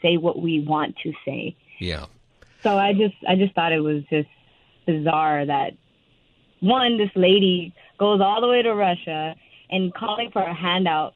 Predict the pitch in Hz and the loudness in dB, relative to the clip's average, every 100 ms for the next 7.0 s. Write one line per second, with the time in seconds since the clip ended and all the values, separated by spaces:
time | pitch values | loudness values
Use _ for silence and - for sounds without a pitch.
0 | - 175 165 175 175 175 - 175 165 - | -6 -4 -2 -2 -4 -6 -4 -2 -2 -8
1 | - 165 175 165 160 175 - 196 233 262 | -6 0 2 2 0 -2 -2 -2 -2 -4
2 | - _ - - - - 262 311 330 330 | -8 _ -20 -20 -10 -4 -2 0 -2 -2
3 | - 190 294 415 427 359 - 320 294 254 | -4 0 4 6 8 6 6 4 4 2
4 | 202 247 214 170 160 160 - - 214 247 | 2 0 0 -2 -4 -6 -10 -6 0 2
5 | 277 269 214 247 190 208 196 190 214 185 | 4 2 2 0 2 2 4 4 2 0
6 | 170 165 160 175 - 196 214 214 202 | 2 2 0 -4 -4 -2 2 2 2